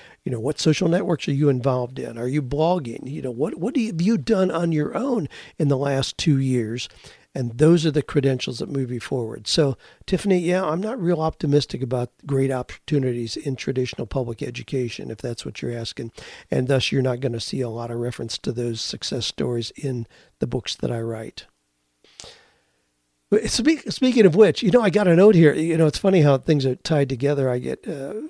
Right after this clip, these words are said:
questions about, um, discouragement, and at the same time I get, "Golly, all these optimistic options." Here's one I wanna pass along to you, Tiffany. This came from Ryan Kelly, who's with affordable college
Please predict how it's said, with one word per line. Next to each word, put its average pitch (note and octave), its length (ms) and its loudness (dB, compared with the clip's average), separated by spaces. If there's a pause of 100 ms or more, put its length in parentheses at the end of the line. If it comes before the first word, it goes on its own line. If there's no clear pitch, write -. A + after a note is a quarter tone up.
questions C#3+ 420 0
about, A#2+ 380 -4
um, B2 340 -8 (560)
discouragement, D3+ 720 6
and C3+ 180 0
at C#3+ 140 0
the - 40 -18
same D3+ 300 2
time C3+ 240 0
I C3 60 0
get, B2 280 -8 (300)
"Golly, E3+ 320 -4
all C3+ 160 -2
these D3+ 220 -4
optimistic D3 760 -4 (240)
options." D3+ 520 -4 (160)
Here's A3+ 300 2
one F3 160 0
I E3 60 0
wanna D#3 180 0
pass C#3+ 320 2
along C3+ 360 0
to - 140 -6
you, B2+ 140 -6
Tiffany. C#3 460 -2
This D#3 180 -4
came D#3+ 240 2
from C3+ 300 -4
Ryan C#3 340 0
Kelly, E3+ 500 0 (1200)
who's D3 220 4
with C#3 140 4
affordable D3 500 2
college D3 500 0